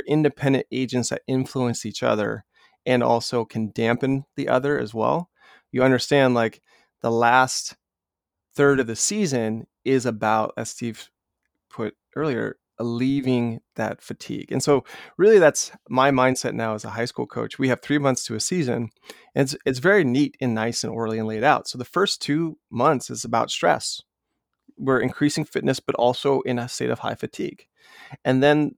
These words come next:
the last month of the season is about express. So we are decreasing that fatigue and just maintaining the fitness we built up. The part is, like, it's really easy, I found,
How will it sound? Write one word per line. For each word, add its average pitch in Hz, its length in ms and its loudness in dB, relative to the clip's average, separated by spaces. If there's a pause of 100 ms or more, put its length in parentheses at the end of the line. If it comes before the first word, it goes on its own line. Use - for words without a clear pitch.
the 135 680 0
last 120 400 2
month 143 180 0
of 143 40 -2
the 139 40 -6
season 147 260 -4
is 156 40 -6
about 139 200 2
express. - 560 0 (920)
So 139 200 0
we 135 240 2
are 131 140 4
decreasing 143 1000 0
that 127 220 -2
fatigue 170 520 0
and 131 160 4
just 135 220 -2
maintaining 139 840 2
the 135 100 2
fitness - 420 -4
we 120 120 -4
built 107 260 -6
up. 113 180 -4 (460)
The - 80 -4
part 196 360 4
is, 147 320 2
like, 117 260 0 (340)
it's 131 220 -4
really 196 220 0
easy, 147 420 0
I 123 100 4
found, 117 460 -6